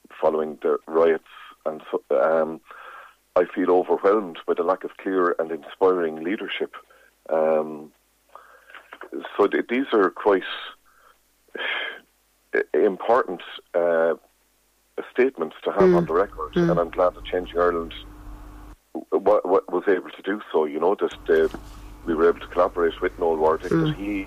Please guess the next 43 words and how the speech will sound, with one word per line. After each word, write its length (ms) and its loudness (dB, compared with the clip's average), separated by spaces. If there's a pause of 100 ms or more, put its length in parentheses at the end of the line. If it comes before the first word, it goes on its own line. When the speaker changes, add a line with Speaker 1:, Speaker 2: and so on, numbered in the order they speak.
(120)
Speaker 1:
and 100 -6
his 220 -6
staff 320 4
had 140 -2
gone 180 2
to 140 -20
the 140 -12
trouble 260 0
of 60 -8 (100)
sitting 240 -6
down 300 0 (600)
and, 340 0 (580)
you 80 0
know, 80 6
working 380 2
out 220 0
their 160 4 (120)
fears. 380 0 (240)
Some 120 0
of 60 -2
them 120 0
are 80 4
afraid 300 0
to 60 -14
go 140 2
to 120 -12
work, 340 0 (520)
um, 560 2 (360)
now. 240 2 (300)
And 440 -2
Speaker 2:
Well, 280 6
now, 360 2
talking 440 0
about 280 2
that 220 0
fear, 420 2 (640)
I 200 6
myself, 640 2
when 220 2
I 180 4
was 360 2
in 140 4
Dublin, 480 -2